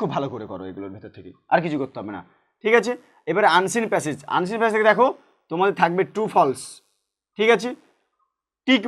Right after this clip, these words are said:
মার্ক থাকবে, টিক মার্ক, সঠিক টিক মার্ক দিতে হবে। কোশ্চেন অ্যান্সার থাকবে দু নাম্বার করে, এবং ভোকাবুলারি থাকবে, অর্থাৎ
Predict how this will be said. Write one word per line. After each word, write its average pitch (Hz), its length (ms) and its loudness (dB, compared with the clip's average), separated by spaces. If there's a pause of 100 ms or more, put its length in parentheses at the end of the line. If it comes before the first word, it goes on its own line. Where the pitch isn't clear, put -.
(100)
মার্ক 214 200 6 (100)
থাকবে, 208 240 4 (180)
টিক 214 160 -2 (120)
মার্ক, 190 220 6
সঠিক 185 260 -2 (280)
টিক 180 200 2
মার্ক 190 200 0
দিতে 196 120 0
হবে। 208 220 6 (540)
কোশ্চেন 233 500 4
অ্যান্সার 196 480 0
থাকবে 208 240 0 (320)
দু 156 140 -2
নাম্বার 202 340 4
করে, 233 200 2 (500)
এবং 220 260 6 (460)
ভোকাবুলারি 190 600 4
থাকবে, 170 280 0
অর্থাৎ 208 200 0